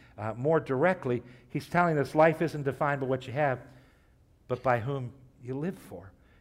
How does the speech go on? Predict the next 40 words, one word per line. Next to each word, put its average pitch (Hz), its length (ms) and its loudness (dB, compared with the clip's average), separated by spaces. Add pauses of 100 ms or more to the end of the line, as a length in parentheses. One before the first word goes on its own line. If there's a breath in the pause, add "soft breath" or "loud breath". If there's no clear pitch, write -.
And 139 100 -6
that's 175 260 -4
what 156 100 2
he's 135 100 -6
gonna 143 160 -4
bring 165 160 -2
out. 143 100 2
So 170 120 -4
he 202 80 0
goes 202 240 4
on 185 140 2
to 156 180 -2
give 160 160 0
a 143 40 2
parable, 147 460 0
this 147 240 -10 (280 loud breath)
Bible 202 280 4
story, 151 440 2 (260 loud breath)
and 127 100 -4
helps 160 260 2
us 147 120 -6
understand 147 520 -2 (380 loud breath)
contentment, 185 640 -4 (520 soft breath)
coveting, 175 520 -2 (140)
in, 127 140 -6
in 117 160 -8
a 113 40 -6
better 135 320 -2
light. 110 240 0 (200 loud breath)
So 180 120 -2
listen 214 260 2
to 196 40 0
verse 190 220 0
sixteen. 151 400 -4 (340 loud breath)
He 175 120 4
then 208 200 4
told 202 240 4
them 180 140 2
this 170 160 0
parable. 113 400 -2